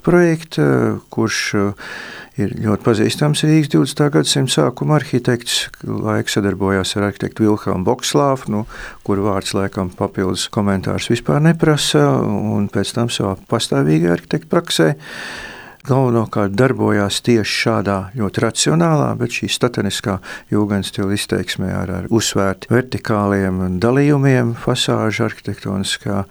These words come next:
kompozīcijā, logailas kārtojot tā, ka ailstarps starpstāvu pārsegumu līmenī ir aizpildīts ar kādiem, eh, ciļņiem, ļoti bieži pat ne tur kaut kādiem ornamentāliem,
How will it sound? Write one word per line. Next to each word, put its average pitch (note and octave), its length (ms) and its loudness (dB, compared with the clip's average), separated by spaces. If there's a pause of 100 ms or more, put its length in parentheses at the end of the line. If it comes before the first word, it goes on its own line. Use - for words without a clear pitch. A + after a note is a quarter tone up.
(120)
kompozīcijā, G2+ 880 -2 (580)
logailas A2 480 2
kārtojot G#2 800 -2
tā, A2 160 0
ka - 160 -6 (160)
ailstarps G#2+ 500 -2
starpstāvu G2 460 -4
pārsegumu G2+ 540 -2
līmenī G#2+ 400 2
ir G#2+ 100 -2
aizpildīts F#2+ 720 -2
ar F2+ 100 -6 (440)
kādiem, G2 440 0
eh, F2+ 160 -2 (160)
ciļņiem, C3+ 800 4 (380)
ļoti A#2+ 240 0
bieži G#2+ 260 2
pat G2 240 -6
ne G#2+ 100 0
tur F#2 220 -6
kaut F#2+ 240 -4
kādiem G2 240 0
ornamentāliem, C3 840 0